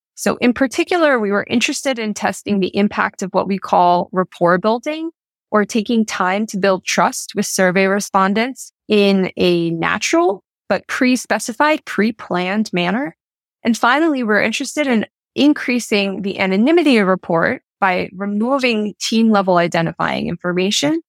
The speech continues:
and understanding how these two survey design features, so rapport building and removing team level identifying information,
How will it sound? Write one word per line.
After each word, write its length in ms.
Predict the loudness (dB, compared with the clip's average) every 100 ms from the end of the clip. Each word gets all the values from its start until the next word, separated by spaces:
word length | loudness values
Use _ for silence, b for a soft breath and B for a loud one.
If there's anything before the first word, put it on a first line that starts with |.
| _ _ _ _ _ _ -6
and 180 | -2 0 0
understanding 960 | 0 0 0 0 2 0 0 -2 -6 _ _ _
how 160 | -4 -2
these 360 | -2 -4 -6
two 500 | -4 0 2 2 0 -6 -14
survey 460 | -4 0 2 2
design 420 | 0 0 0 0 -2
features, 480 | -6 -6 -2 -2
so 160 | 0 0
rapport 460 | 0 -4 2 2 4
building 540 | 0 0 0 0 -2
and 160 | 0 2
removing 580 | 2 4 2 2 0 -2
team 280 | -2 0
level 240 | 0 0 2
identifying 840 | 2 0 -2 -2 -2 0 -2 -4
information, 640 | -8 -2 2 2 2 0